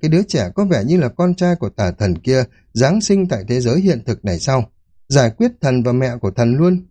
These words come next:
Lên nhất thời không thể tin được. Lấy kinh nghiệm chơi game,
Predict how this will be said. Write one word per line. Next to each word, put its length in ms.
Lên 240
nhất 180
thời 220
không 240
thể 120
tin 280
được. 200
Lấy 120
kinh 220
nghiệm 200
chơi 260
game, 280